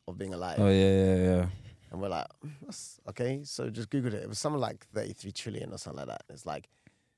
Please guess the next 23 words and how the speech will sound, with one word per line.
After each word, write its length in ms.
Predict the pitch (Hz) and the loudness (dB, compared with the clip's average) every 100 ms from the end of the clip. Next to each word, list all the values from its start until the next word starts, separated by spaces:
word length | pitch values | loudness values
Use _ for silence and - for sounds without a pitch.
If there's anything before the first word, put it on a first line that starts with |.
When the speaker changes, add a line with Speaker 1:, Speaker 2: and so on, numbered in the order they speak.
| - | -4
Speaker 1:
then 160 | 120 143 | -2 0
you 80 | 123 | -2
deep 260 | 151 160 - | -2 -2 -2
it. 160 | 98 - | -4 -4
Okay, 340 | 117 - 127 98 | -6 -2 -2 -2
so 380 | - 127 120 98 _ _ _ _ _ _ _ _ _ _ _ | 0 2 2 -2 _ _ _ _ _ _ _ _ _ _ _
do 100 | 147 | 0
we 100 | 139 | 2
realize 480 | 156 196 175 139 113 | 4 6 6 4 0
what 340 | 113 135 175 - _ _ - | -4 2 2 2 _ _ -8
has 220 | 139 - | -8 -4
had 260 | 165 147 | -2 -2
to 100 | - | 0
have 100 | 131 | -2
happened 540 | 156 139 - 113 104 - _ _ _ | 0 -4 -2 -6 -8 -16 _ _ _
in 140 | 123 131 | 0 2
order 140 | 127 | 0
for 160 | - - - | -4 -6 -2
us 340 | 143 131 - - | -2 0 -6 -8
to 100 | 107 | -10
be 260 | 92 127 117 | -4 -2 -2
here? 280 | 98 87 - _ _ _ - | -4 -8 -10 _ _ _ -2
Like, 260 | 123 110 | 0 -2